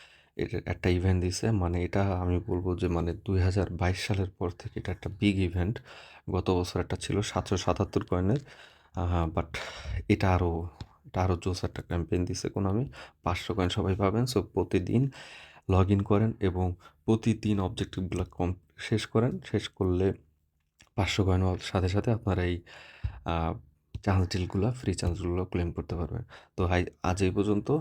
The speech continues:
এরপরও যদি কোনো সমস্যা থাকে, সেটা আপনারা কমেন্ট সেকশনে জানাতে পারেন। আমি আমার যথাসাধ্য চেষ্টা করবো আপনাদেরকে বুঝিয়ে দেওয়ার জন্য।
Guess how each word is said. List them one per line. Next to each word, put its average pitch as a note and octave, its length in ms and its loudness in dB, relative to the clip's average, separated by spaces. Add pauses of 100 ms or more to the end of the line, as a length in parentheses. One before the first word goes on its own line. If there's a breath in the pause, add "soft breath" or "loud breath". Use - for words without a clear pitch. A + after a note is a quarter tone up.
(120)
এরপরও G2+ 400 -2
যদি B2 260 4
কোনো A2+ 540 4
সমস্যা G2 360 0
থাকে, A2 220 -2
সেটা G2+ 200 -4
আপনারা F#2 240 0
কমেন্ট F2+ 220 0
সেকশনে F#2 320 -2
জানাতে G2 300 2
পারেন। C3+ 280 2 (160)
আমি F2+ 200 -4
আমার F2 160 -4
যথাসাধ্য F#2+ 600 -4 (420 loud breath)
চেষ্টা G#2 240 -4
করবো F#2 200 -6
আপনাদেরকে F2 500 -2 (220)
বুঝিয়ে F#2 280 2
দেওয়ার E2+ 200 0
জন্য। E2+ 320 -2